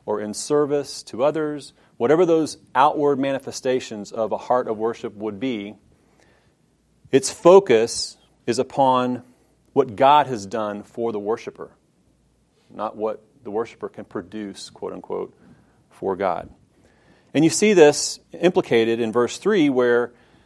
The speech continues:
Cain brought of the fruit of the ground. He brought what he could produce and cultivate of the fruit of the ground. And you contrast that with Abel bringing a substitute. He brought a sacrifice.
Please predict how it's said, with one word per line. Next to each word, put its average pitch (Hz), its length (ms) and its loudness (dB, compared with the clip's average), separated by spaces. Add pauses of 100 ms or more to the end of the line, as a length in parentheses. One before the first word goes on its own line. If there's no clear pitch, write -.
(1600)
Cain 151 600 -2 (200)
brought 139 500 6
of 127 180 0
the 135 100 0
fruit 120 300 -4
of 113 140 -8
the 120 60 -4
ground. 107 340 -4
He 117 80 -8
brought 143 360 4
what 123 160 -6
he 156 180 -6
could 147 200 -10
produce 123 480 -6
and 123 100 -8
cultivate 107 540 -8
of 101 160 -4
the 110 80 -10
fruit 107 240 -8
of 98 100 -12
the 98 60 -6
ground. 101 500 -8 (760)
And 123 100 -2
you 127 80 -4
contrast 123 560 -2
that 131 380 2
with 113 260 -6
Abel 120 420 -2
bringing 107 640 -6 (380)
a 117 80 -8
substitute. 110 760 -4 (800)
He - 80 -10
brought 113 320 2
a - 60 -14
sacrifice. - 840 -8